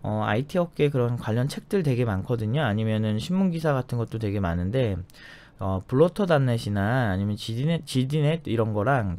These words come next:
또 아이티 월드 뭐 이런 그 아이티 관련 언론들이 있어요. 그런, 그런 소식들을 보실 수 있을 때마다 보시고 거기에 보면 큰 이슈들이 많이 나오거든요.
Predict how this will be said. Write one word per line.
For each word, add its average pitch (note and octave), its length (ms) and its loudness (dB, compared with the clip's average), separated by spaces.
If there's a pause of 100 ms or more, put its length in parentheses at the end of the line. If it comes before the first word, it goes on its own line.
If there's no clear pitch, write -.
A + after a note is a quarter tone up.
또 A#2+ 180 -2 (240)
아이티 C3 340 -4
월드 A#2 340 0
뭐 C#3+ 260 0
이런 A#2+ 260 2 (320)
그 G#2+ 360 -2
아이티 D#3 440 -2
관련 D3 320 4
언론들이 A#2+ 520 2
있어요. E2 500 -6
그런, B2 320 0 (300)
그런 C3 180 -2
소식들을 F3 540 0
보실 D3+ 320 0
수 D#3 100 -2
있을 A#2 220 -2
때마다 A2 320 0
보시고 A2 720 -2 (300)
거기에 C3+ 360 2
보면 A#2 340 0
큰 G#3+ 220 -2
이슈들이 C3 480 0
많이 F#2+ 200 0
나오거든요. F#2+ 680 0